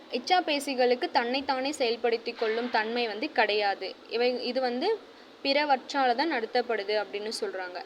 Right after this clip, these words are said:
நரம்பு மண்டலம், அதை வந்து சித்தம்னு சொல்லலாம். ரசாயன மாறுதல்கள், காங்கை, அம்பரசக்தி. முதல்ல நரம்பு மண்டலம்,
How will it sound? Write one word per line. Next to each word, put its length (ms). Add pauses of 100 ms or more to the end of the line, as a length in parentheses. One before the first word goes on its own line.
நரம்பு 320
மண்டலம், 540
அதை 180
வந்து 260
சித்தம்னு 380
சொல்லலாம். 480 (500)
ரசாயன 460
மாறுதல்கள், 560 (160)
காங்கை, 500 (180)
அம்பரசக்தி. 720 (1500)
முதல்ல 480
நரம்பு 320
மண்டலம், 380